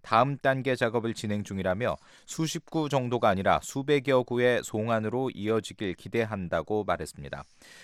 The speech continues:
앞서 국무부는 폼페오 장관의 방북과 관련해 현재 발표할 계획이 없다고 말했지만 언론들은 이달 말 폼페오 장관이 평양을 방문할 가능성이 높다고 보도했습니다.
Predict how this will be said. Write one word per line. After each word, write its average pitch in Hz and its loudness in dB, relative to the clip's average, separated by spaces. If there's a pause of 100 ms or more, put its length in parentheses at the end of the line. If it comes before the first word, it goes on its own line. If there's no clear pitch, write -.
(220)
앞서 147 4
국무부는 147 -2
폼페오 180 0
장관의 147 4
방북과 127 0
관련해 117 2
현재 135 -2
발표할 127 2
계획이 117 -2
없다고 113 0
말했지만 104 -2 (400)
언론들은 127 2
이달 131 4
말 135 4
폼페오 147 -2
장관이 117 0
평양을 156 -2
방문할 110 -2
가능성이 98 -6
높다고 92 -2
보도했습니다. 73 -6